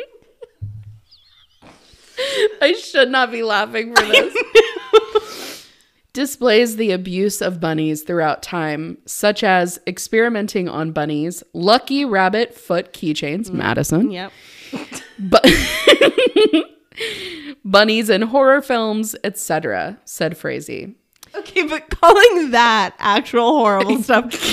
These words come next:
Speaker 2: hop horrors.
Speaker 1: Hop horrors. It's horrifying in
Speaker 2: That
Speaker 1: and of
Speaker 2: makes
Speaker 1: itself.
Speaker 2: it sound like a Fox News headline.
Speaker 1: <laughs> Right.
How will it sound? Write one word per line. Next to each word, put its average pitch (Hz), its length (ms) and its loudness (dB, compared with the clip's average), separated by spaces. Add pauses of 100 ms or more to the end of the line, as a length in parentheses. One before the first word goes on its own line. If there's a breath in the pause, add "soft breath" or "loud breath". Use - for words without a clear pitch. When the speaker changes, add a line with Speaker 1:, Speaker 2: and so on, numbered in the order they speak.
Speaker 2:
hop 254 340 8
horrors. 415 400 6
Speaker 1:
Hop 427 640 10
horrors. 392 1120 6 (1080 loud breath)
It's 220 160 0
horrifying 190 540 0
in 156 100 -4
Speaker 2:
That 165 80 -2
Speaker 1:
and 160 80 -2
of 160 60 -4
Speaker 2:
makes - 160 -4
Speaker 1:
itself. - 180 -4
Speaker 2:
it 415 40 0
sound 359 100 -4
like 320 140 -10
a 285 100 -10
Fox 262 340 -10
News 277 300 -6
headline. 254 520 -6
Speaker 1:
<laughs> - 20 4
Right. 285 520 6